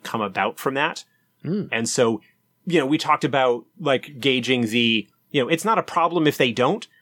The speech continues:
Speaker 1: but it's something that you, you know, when you, when you as a game master are putting together encounters or scenes, you know, we'll
Speaker 2: Yes.
Speaker 1: need to take a look at, um, the numbers and just make sure that, um, things are, are kind of balanced out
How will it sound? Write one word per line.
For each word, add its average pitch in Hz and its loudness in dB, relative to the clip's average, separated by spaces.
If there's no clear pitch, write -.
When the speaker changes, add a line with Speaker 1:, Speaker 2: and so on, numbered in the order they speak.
Speaker 1:
but 135 -2
it's 131 -6
something 143 -2
that 123 -2
you, 120 -6
you 131 -2
know, 107 2
when 113 0
you, 110 2
when 120 -4
you 113 0
as 107 0
a 110 -2
game 110 -4
master 110 0
are 101 0
putting 113 -4
together 104 0
encounters 101 -4
or 101 -6
scenes, 113 0
you 139 2
know, 101 -2
we'll 113 2
Speaker 2:
Yes. 123 0
Speaker 1:
need 117 0
to 110 -6
take 127 0
a 107 -4
look 110 -2
at, 107 0
um, 104 0
the 117 2
numbers 110 2
and 104 -6
just 110 -2
make 101 -2
sure 104 -2
that, 95 -2
um, 98 0
things 101 0
are, 98 -2
are 104 0
kind 101 -2
of 95 -6
balanced 98 -4
out 95 -2